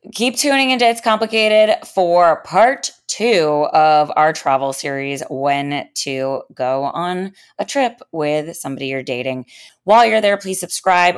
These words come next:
rate, comment, share it with a friend. And if you wanna join the class of master daters, don't forget to follow us on social media at Complicated Show. And while you're there, pick up some merch because we've got some great stuff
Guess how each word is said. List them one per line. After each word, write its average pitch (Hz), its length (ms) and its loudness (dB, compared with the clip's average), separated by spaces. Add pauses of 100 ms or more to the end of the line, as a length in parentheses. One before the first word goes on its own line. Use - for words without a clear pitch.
rate, 170 360 2
comment, 165 460 -2
share 247 240 2
it 262 60 2
with 262 80 2
a 233 60 -2
friend. 208 380 2 (300)
And 175 80 -2
if 160 80 -6
you 175 80 -2
wanna 180 160 0
join 170 220 0
the 160 80 -2
class 147 260 -2
of 151 80 -6
master 151 400 -4
daters, 151 360 0 (440)
don't 202 260 2
forget 185 320 0
to 185 80 -8
follow 170 340 2
us 170 240 4
on 156 160 -2
social 160 300 -4
media 156 340 0
at 151 220 0
Complicated 170 500 -4
Show. 180 300 2
And 165 160 2
while 165 180 4
you're 170 200 0
there, 160 240 2
pick 190 180 -6
up 190 160 2
some 147 320 -2
merch 170 580 0
because 151 280 -6
we've 139 120 -6
got 160 220 -2
some 143 160 -8
great 147 320 -4
stuff 165 260 -2